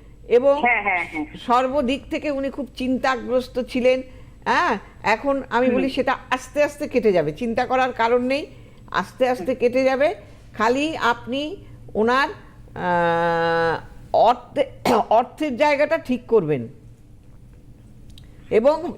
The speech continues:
Speaker 1: না যাওয়ার একটাই কারণ, সেটা হলো অঙ্গারক যোগ।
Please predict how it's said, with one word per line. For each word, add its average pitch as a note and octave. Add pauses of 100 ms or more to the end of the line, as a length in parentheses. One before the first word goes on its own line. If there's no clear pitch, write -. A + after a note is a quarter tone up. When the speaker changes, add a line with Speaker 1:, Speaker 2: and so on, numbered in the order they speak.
(160)
Speaker 1:
না G3+
যাওয়ার C#4+
একটাই D#4
কারণ, B3 (340)
সেটা A#3+
হলো C4+
অঙ্গারক B3+ (100)
যোগ। C#3+